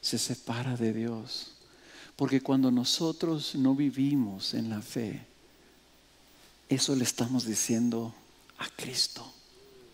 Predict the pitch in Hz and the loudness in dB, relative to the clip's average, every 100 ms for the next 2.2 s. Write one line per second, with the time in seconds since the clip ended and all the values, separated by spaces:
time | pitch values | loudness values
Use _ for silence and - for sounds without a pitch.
0 | - - - - - - - - - - | -20 -20 -20 -20 -20 -20 -20 -20 -20 -8
1 | - 147 147 143 139 120 127 147 147 120 | 4 6 8 8 6 2 2 4 6 6
2 | 107 104 | 4 -2